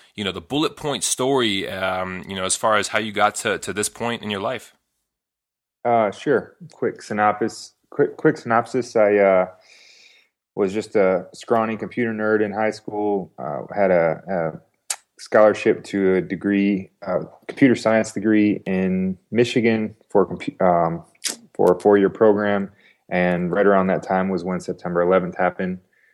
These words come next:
Speaker 2: So it kinda shifted my focus and made me wanna be a part of something a little bit bigger and do things a little bit differently than other people did it and get some hands-on training.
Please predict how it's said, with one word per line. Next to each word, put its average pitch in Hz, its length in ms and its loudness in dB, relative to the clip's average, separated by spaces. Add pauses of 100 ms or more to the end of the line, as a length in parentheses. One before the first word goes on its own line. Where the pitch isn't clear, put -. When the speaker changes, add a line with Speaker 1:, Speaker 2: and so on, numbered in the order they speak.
(120)
Speaker 2:
So - 140 -4
it - 100 -4
kinda 110 200 0
shifted 113 360 0
my 98 100 0
focus 104 640 0
and 92 320 -4 (140)
made 95 200 -2
me 98 120 -4
wanna 95 280 0
be 92 140 0
a 92 60 2
part 95 240 2
of 92 80 -2
something 95 320 -4
a 92 80 -2
little 92 120 0
bit 87 140 -6
bigger 92 300 4
and 85 220 -6 (400)
do 120 120 4
things 107 300 0
a 104 40 4
little 101 180 6
bit 95 340 2 (100)
differently 95 480 2
than 92 160 -2
other 98 160 2
people 92 320 -4
did 90 200 2
it - 200 0
and 87 260 -10
get 98 200 2
some 90 380 -6
hands-on 101 540 0
training. 98 460 -2